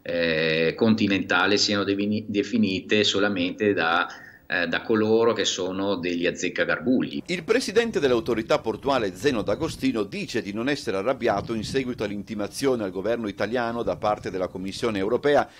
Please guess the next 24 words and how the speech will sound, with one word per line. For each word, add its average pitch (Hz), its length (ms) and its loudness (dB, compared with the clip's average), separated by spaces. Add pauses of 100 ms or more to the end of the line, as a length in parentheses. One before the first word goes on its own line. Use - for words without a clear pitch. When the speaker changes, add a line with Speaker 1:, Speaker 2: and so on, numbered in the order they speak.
(140)
Speaker 2:
di 104 180 -2
abolire 135 480 4
le 107 140 2
esenzioni 110 500 0
fiscali 110 520 -2
ai 123 100 0
porti 101 420 0
ritenute 107 480 -4
aiuti 104 320 -4
di 90 100 -8
Stato. - 440 -6 (240)
Però 190 300 4
la 135 100 2
sua 185 220 4
posizione 135 520 0
è - 20 -2
innanzitutto 113 580 -2
ferma, 120 440 2 (240)
quindi 262 280 -4
persino 220 460 0
stupita, 113 560 -6
se - 160 -8
vogliamo. 82 540 -6
Speaker 1:
Nessuno 123 600 0